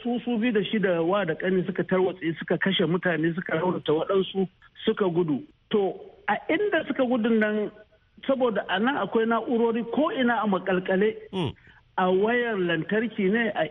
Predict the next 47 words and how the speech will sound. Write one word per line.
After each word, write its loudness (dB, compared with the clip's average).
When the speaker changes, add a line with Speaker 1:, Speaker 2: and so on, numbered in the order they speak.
Speaker 1:
ina 2
ne, 2
a 0
gidajen 2
mutane 2
ne, 2
a -6
shaguna 0
ne. 0
Aka 0
dinga 0
bin 0
diddigin 0
inda 2
suka 0
bi. -2
Speaker 2:
Mm. -2
Speaker 1:
Har -2
sai 2
da 2
aka -2
gano 0
angon 0
da 0
suka -2
je 0
suka -4
ɓuya. 0
Har 2
cikin 2
jirgin 2
ruwa 2
da 2
aka 0
yi 0
fakin 2
nan 2
shi, 2
aka -2
naɗe 2
shi, 0
nan 2
ya 2
shiga 2
je 0
ya 2
ɓuya. 0